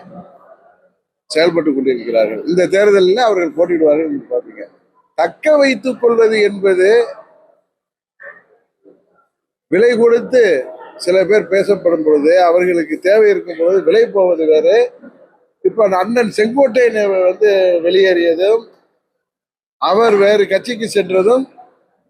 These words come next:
ஒரு அவருக்கு இழைக்கப்பட்ட துரோகத்திற்கு எதிராக. அதுபோல பதினெட்டு சட்டமன்ற உறுப்பினர்கள்ல ஆறு பேர் என்னோட தான் இருந்திருக்காங்க. சில பேர் வெளியேறியது அவர்களுடைய சுயநலம்.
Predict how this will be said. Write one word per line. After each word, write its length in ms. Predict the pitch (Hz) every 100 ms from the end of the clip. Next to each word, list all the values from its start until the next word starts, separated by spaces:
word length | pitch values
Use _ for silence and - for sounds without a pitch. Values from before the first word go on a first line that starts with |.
| _ _ _ _
ஒரு 280 | - 151 143 131 113 104 - - _ - - - - -
அவருக்கு 340 | 151 175 160
இழைக்கப்பட்ட 440 | 180 202 208 170 160
துரோகத்திற்கு 640 | 139 175 180 147 127 123
எதிராக. 240 | 120 110 98 - - - - 226 113 -
அதுபோல 480 | - 175 185 190 233
பதினெட்டு 560 | - 185 226 233 190 202
சட்டமன்ற 540 | 175 180 240 233 214 196
உறுப்பினர்கள்ல 560 | 175 180 175 165 190 233 185
ஆறு 180 | 190 180
பேர் 200 | 202 208
என்னோட 220 | 160 151 156
தான் 100 | 151
இருந்திருக்காங்க. 500 | 135 117 104 101 - _ _ _ _ _ _ _
சில 280 | - 170 233
பேர் 220 | 262 277
வெளியேறியது 580 | 247 247 254 233 226 277
அவர்களுடைய 460 | 254 226 214 190
சுயநலம். 520 | - 175 175 165 196